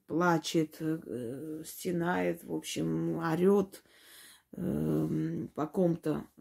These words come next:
это значит, что вы скоро расстанетесь с человеком, с ко-, который рядом с вами, потому что услышите нечто такое, что не сможете ему простить.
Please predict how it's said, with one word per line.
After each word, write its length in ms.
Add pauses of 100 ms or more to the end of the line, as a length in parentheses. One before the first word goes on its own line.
(260)
это 240
значит, 440
что 260
вы 100
скоро 400
расстанетесь 600
с 20
человеком, 720 (440)
с 100
ко-, 240
который 520 (220)
рядом 360
с 140
вами, 320
потому 340
что 200
услышите 520
нечто 420
такое, 420
что 220
не 120
сможете 500
ему 160
простить. 680